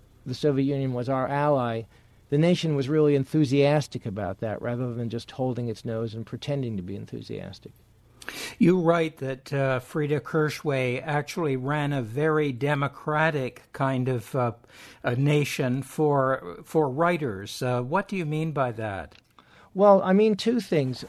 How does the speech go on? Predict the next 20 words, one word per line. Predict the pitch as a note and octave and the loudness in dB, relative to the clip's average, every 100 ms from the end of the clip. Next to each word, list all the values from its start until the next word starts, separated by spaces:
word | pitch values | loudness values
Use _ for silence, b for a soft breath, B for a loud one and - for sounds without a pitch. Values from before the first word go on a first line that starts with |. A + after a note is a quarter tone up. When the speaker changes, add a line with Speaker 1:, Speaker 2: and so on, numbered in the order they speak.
| - | -10
Speaker 1:
One | E3 F#3 A3+ | -2 0 4
is | A3 F#3+ | 2 2
that | E3 D3+ C#3 | 2 2 0
the, | D3+ D3 D3 - | 0 0 0 -4
the | D3 D3+ | 0 2
Nation, | D#3+ F#3 F#3+ F#3+ F3 - b b b b - | 4 2 2 2 0 -2 b b b b -2
uh, | C#3+ C#3 C3+ - | 2 2 2 -2
the | A#3 D#3+ | -4 0
Nation | F3+ G3 G#3+ F#3 | 2 2 2 2
has | E3+ D#3+ | 2 0
always | E3+ E3 F3 F3+ D#3 | 0 2 4 4 2
been | B2 D3+ C#3+ | 2 0 2
very | C#3+ D3+ D3+ D3+ | 4 4 6 4
vociferous | C3 C#3 - F3 - D3+ C3+ | 2 -2 -2 -2 0 -2 0
in | C#3 B2 | -2 -2
defense | C3 D3 C#3+ - | -4 -2 -2 -2
of | B2+ | -8
freedom | - D3 C3+ C3 | -4 -2 0 -2
of | A#2+ | -6
speech. | - - D#3 B2+ - | -8 -2 0 0 -4